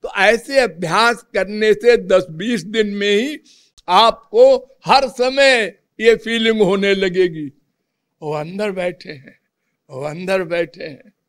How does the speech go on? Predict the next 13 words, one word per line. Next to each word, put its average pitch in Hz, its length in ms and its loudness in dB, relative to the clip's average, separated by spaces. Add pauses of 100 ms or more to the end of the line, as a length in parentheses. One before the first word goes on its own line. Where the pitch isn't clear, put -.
(480)
तो - 60 -20
आप 165 520 0
अपराध 165 760 0
करने 180 400 -4
जब 180 360 -2
चलेंगे, 220 760 6
तो - 760 -18
अंदर 165 420 -2
से, 180 220 -16
"ए, 156 600 -8
नोट 160 360 -12
हो 180 120 -4
जाएगा, 185 420 0